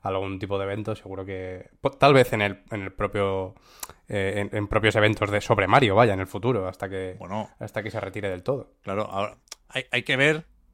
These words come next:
Speaker 2: eh, hasta qué punto Nintendo le deja hacer eso, ¿no? Porque el,
Speaker 1: Claro,
Speaker 2: el
Speaker 1: también.
Speaker 2: hecho de que sea embajador, yo entiendo que significa que hay una relación contractual, de alguna forma, ¿no?
Speaker 1: Ujú.
Speaker 2: Que por una parte le pagan, por otra parte le dicen lo que puede y lo que no puede hacer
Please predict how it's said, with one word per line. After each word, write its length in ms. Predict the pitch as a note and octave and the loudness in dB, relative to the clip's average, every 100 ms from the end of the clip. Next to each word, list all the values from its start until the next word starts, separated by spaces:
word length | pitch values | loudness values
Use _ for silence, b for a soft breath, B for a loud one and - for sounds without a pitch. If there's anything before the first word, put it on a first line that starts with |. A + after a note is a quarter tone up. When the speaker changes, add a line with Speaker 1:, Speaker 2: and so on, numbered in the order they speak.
| _ - _ - | _ -20 _ -14
Speaker 2:
eh, 140 | A2+ G2 | -12 -10
hasta 220 | F#2+ G#2+ | -8 -8
qué 80 | G#2+ | -6
punto 300 | B2 A2 B2 | -4 -2 0
Nintendo 560 | A2 F#2 C3+ A2+ - - | -2 0 0 0 -6 -6
le 120 | G#2 | 0
deja 320 | G#2+ - G#2+ | 0 4 4
hacer 220 | G2+ A2+ | 4 0
eso, 240 | A2 - E2+ | -2 -4 -4
¿no? 160 | B2+ E3 | -4 -4
Porque 300 | G#2 G2+ E2+ | -6 -6 -4
el, 80 | |
Speaker 1:
Claro, 220 | D#2+ G#2 F#2 | 0 0 0
Speaker 2:
el 40 | |
Speaker 1:
también. 200 | F2+ F#2 | -8 -12
Speaker 2:
hecho 140 | G2 | -10
de 80 | F#2+ | -8
que 80 | F2+ | -6
sea 200 | A2 G2+ | -2 -2
embajador, 420 | G#2 - G2+ A2+ | -2 -2 0 0
yo 180 | G2+ F#2+ _ _ - | -2 -8 _ _ -20
entiendo 520 | F#2 - B2 A2 A2+ | -18 -12 -10 -6 -6
que 80 | - | -6
significa 500 | B2 G#2+ A#2+ A2 G2+ | -6 -6 -4 -2 -2
que 100 | G#2 | -2
hay 100 | G#2 | -2
una 180 | G2+ | -2
relación 560 | G2 F#2+ F2 A2 G2+ F#2 _ _ _ _ _ _ _ | -2 -2 -2 -2 -2 -6 _ _ _ _ _ _ _
contractual, 600 | - - - - C3 - - - | -14 -12 -14 -8 -6 -6 -10 -10
de 80 | A#2 | -6
alguna 220 | A2 A#2+ | -4 -2
forma, 240 | C#3+ G2 C#3 | -2 -2 0
¿no? 100 | A3+ | 0
Speaker 1:
Ujú. 80 | |
Speaker 2:
Que 220 | A3+ F#2+ - _ _ - - - - - - - _ _ - | -2 -10 -16 _ _ -20 -20 -20 -20 -20 -20 -20 _ _ -20
por 140 | E2+ | -14
una 120 | F2+ | -4
parte 220 | G2 G#2 D#2+ | -2 -2 -2
le 120 | D#2+ | 2
pagan, 400 | A2+ A2+ F#3 - b b b _ | 2 4 0 -4 b b b _
por 120 | D#3 | -12
otra 140 | E3 F3 | -8 -4
parte 380 | - A2+ A2+ - _ - | -4 -2 -4 -8 _ -14
le 140 | E2+ | -12
dicen 300 | F#2 F#2 F#2+ | -10 -6 -6
lo 100 | F#2 | -6
que 100 | G2 | -8
puede 280 | - A2+ G2 | -4 -2 -2
y 60 | F#2 | -2
lo 140 | F2+ | -6
que 100 | G2 | -4
no 120 | G2 | -4
puede 160 | A2+ G#2 | 0 0
hacer 280 | F2 G#2 | 2 0